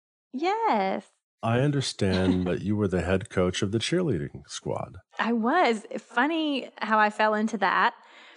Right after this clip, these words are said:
Speaker 1: Earlier in my career, when I was at Jacksonville State University in Jacksonville, Alabama, the cheerleading coach had just gotten let go, and it was, like, in the middle of the year. And so they were scrambling to find someone.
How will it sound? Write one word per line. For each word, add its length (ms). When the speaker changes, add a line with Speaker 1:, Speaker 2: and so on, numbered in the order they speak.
Speaker 1:
Earlier 460
in 140
my 140
career, 440
when 140
I 80
was 140
at 100
Jacksonville 500
State 320
University 880
in 200
Jacksonville, 500
Alabama, 680
the 200
cheerleading 480
coach 340
had 120
just 300
gotten 260
let 240
go, 400
and 140
it 60
was, 120
like, 200
in 100
the 80
middle 260
of 80
the 100
year. 600
And 180
so 140
they 120
were 80
scrambling 680
to 80
find 360
someone. 600